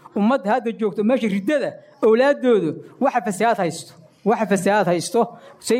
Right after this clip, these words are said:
yihiin waad ogsoontihiin. Annagana kuwii yaryaraa oo saqiiriinta ahaa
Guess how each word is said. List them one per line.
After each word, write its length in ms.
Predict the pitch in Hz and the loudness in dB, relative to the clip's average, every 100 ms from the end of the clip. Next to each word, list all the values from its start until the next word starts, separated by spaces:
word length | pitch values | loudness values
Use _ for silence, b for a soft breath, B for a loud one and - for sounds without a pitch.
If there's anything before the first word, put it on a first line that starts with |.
| 220 | 0
yihiin 340 | 190 185 240 | 2 4 4
waad 160 | 196 190 | 2 0
ogsoontihiin. 500 | - 202 165 165 135 B B - | 0 -2 2 0 0 B B -2
Annagana 360 | 220 302 269 | 2 4 2
kuwii 220 | - 294 247 | 2 2 2
yaryaraa 340 | 226 226 254 | 2 2 2
oo 80 | 247 | 0
saqiiriinta 560 | 220 214 214 254 262 254 | -2 0 2 4 2 2
ahaa 240 | 196 247 | 2 0